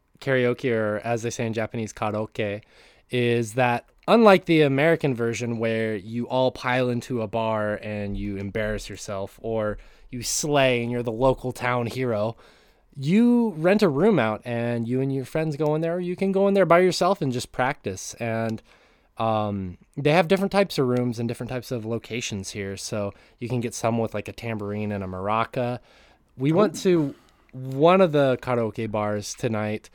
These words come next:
Speaker 1: We didn't get the room, unfortunately, but there's an actual studio room where you can do karaoke, and they have a drum set in there, and they have other instruments, so you can actually play along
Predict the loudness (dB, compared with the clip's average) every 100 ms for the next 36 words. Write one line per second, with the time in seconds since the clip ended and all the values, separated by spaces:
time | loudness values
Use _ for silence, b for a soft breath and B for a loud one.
0 | b b b 0 2 4 2 0 0 2
1 | 4 2 0 -4 -6 -4 -4 -4 -4 -4
2 | -6 -6 -4 -4 -2 -4 -4 -2 2 4
3 | 6 4 4 -2 -4 -6 _ _ _ _
4 | _ _ _ _ _ _ -4 -4 -2 0
5 | 0 2 2 0 0 0 -2 -2 b b
6 | b 2 4 6 8 8 8 2 0 0
7 | -4 -2 0 0 0 2 2 2 -2 -6
8 | -8 -8 -10 -6 -4 -2 -2 -4 -6 -8
9 | -6 -2 -2 0 0 0 -2